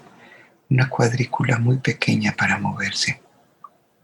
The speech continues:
En este momento que la mente está serena, abramos toda nuestra mente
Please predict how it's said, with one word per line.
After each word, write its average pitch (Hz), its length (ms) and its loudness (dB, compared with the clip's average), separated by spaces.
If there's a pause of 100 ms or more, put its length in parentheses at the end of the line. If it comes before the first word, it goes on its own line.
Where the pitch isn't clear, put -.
(1400)
En 120 120 2
este - 240 -2
momento 117 520 4
que 113 140 -2
la 107 100 -2
mente 104 300 2
está - 220 0
serena, 101 520 2 (1700)
abramos 127 720 4
toda - 540 0 (1600)
nuestra 110 340 2
mente 117 640 2